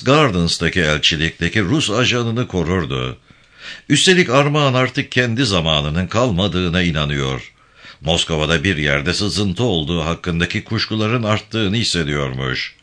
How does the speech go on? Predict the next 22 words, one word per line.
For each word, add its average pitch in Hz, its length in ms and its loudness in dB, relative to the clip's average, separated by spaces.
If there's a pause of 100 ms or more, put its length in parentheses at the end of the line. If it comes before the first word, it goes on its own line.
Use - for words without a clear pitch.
(580)
Böyle 131 400 4
bir 73 160 -2
şeyi 73 360 0
düşünmeye 101 540 0
başladıklarında 80 960 0
Londra 135 340 0
istasyonlarına 123 920 0
gelmeleri 82 600 0
ancak 143 520 0
bir 123 160 2
zaman 107 360 0
sorunudur. 71 800 -4 (640)
Armağan 147 540 4
bize 139 260 2
kesin 143 300 0
olarak 82 420 2
geldiğinde 76 640 2
kuzenlerle 131 720 0
ancak 143 440 0
o 147 100 2
zaman 113 340 0
yüzleşebiliriz. 82 1200 0